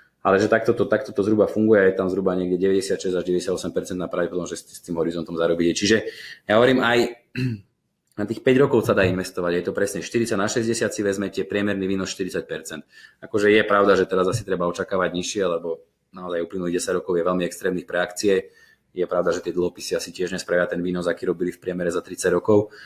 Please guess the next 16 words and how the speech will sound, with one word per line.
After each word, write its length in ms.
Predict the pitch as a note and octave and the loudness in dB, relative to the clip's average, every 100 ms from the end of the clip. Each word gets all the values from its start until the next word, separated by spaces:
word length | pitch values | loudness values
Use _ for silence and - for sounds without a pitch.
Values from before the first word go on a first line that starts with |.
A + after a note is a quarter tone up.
| - - - F#2 | -20 -20 -4 0
ale 160 | F#2+ | 2
stále 240 | - G#2+ G#2 | 2 4 4
to 160 | F#2 | 6
bude 80 | F#2 - | 4 4
podstatne 320 | F#2+ G2 - | 0 0 2
viac 160 | F2+ F2 | 2 2
ako 240 | E2+ E2 | -2 -2
v 20 | |
banke. 300 | D#2+ E2 E2+ | 0 -2 -2
Aj 320 | D#2 E2 E2 | -6 -4 -4
za 160 | E2+ F2+ | 0 0
uplynulých 480 | F#2 G2+ G2 F#2+ - _ _ _ _ _ _ _ - | 2 4 4 2 0 _ _ _ _ _ _ _ 0
päť 140 | A#2+ | 4
rokov 320 | G#2+ G#2+ - G2 | 4 6 6 6
by 80 | |
ste 160 | F#2 - | 4 2